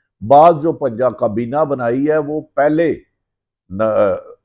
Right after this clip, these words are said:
पीडीएम की हुकूमत का तसलसल था, निगरान हुकूमत, निगरान हुकूमत का तसलसल है मौजूदा मिक्सर सी हुकूमत, जिसमें पीपल्स पार्टी, नून और एमक्यूएम है, जहां जरदारी साहब ने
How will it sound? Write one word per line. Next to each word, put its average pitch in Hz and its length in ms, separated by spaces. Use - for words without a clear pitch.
पीडीएम 156 420
की 175 160
हुकूमत 135 480
का 151 100
तसलसल 139 640
था, 160 220
निगरान 107 460
हुकूमत, 90 500
निगरान 131 640
हुकूमत 147 520
का 151 80
तसलसल 131 640
है 147 140
मौजूदा 123 520
मिक्सर 160 500
सी 156 200
हुकूमत, 117 440
जिसमें 131 380
पीपल्स 123 400
पार्टी, 127 240
नून 127 440
और 127 320
एमक्यूएम 104 540
है, 69 120
जहां 120 320
जरदारी 104 520
साहब 85 440
ने 78 100